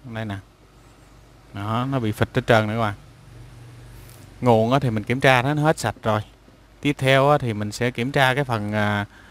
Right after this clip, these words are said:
đọc thẻ nè. Đó, cái phần đọc thẻ, phần Bluetooth nè. Nếu như cái phần này nó ok rồi á, mình mới tiến hành mình sửa tiếp được các bạn. Thì, à, trên đây là nó có,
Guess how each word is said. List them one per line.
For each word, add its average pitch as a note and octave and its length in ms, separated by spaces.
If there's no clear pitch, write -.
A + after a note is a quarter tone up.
đọc - 140
thẻ A2 280
nè. D#3+ 80
Đó, A#2+ 260
cái D3 60
phần B2 180
đọc A2 200
thẻ, A2+ 280
phần C3+ 180
Bluetooth B2 400
nè. C3 80
Nếu E3+ 120
như D3+ 120
cái C#3+ 80
phần B2 140
này G#2+ 140
nó C3+ 100
ok C3+ 200
rồi A#2 460
á, B2 80
mình A2 180
mới C3 360
tiến D3 100
hành A#2+ 180
mình G2+ 100
sửa A2 180
tiếp D#3 280
được G#2+ 160
các C3 80
bạn. A#2+ 160
Thì, A2+ 340
à, A2 580
trên C3 140
đây C#3 200
là G#2 140
nó B2+ 200
có, D#3 140